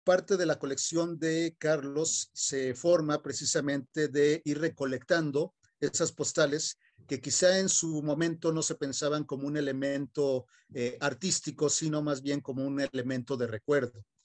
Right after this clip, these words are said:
eh, un elemento de parte de ese viaje que llegamos a hacer a los sitios importantes. Eh, y por otro lado, la otra parte de la colección, que es lo que nos presenta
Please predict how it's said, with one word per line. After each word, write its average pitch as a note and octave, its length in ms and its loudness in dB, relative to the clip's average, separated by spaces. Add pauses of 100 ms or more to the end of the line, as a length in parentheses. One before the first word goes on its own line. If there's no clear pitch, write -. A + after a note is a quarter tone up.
(280)
eh, A#2+ 240 -4
un D#3 140 2
elemento D3 760 2
de A#2 800 -2
parte C3 400 0
de A#2+ 400 -4
ese C3+ 240 -2
viaje C3+ 420 0
que A#2+ 200 -8
llegamos B2 400 -4
a - 20 -6
hacer B2 300 -4 (420)
a C#3 320 2
los B2+ 220 -2
sitios C3+ 420 -4
importantes. B2 800 -4 (560)
Eh, C#3 220 -10 (240)
y G#3+ 140 2
por F#3+ 200 4
otro G#3 180 4
lado, F#3 440 4 (100)
la C3 280 0
otra F3 280 4
parte E3 300 -2
de D3 80 0
la C#3+ 140 -2
colección, E3 520 -2
que C3 380 -2
es - 260 -2
lo C3+ 260 -2
que B2+ 120 -4
nos A#2+ 180 -4
presenta C#3+ 640 0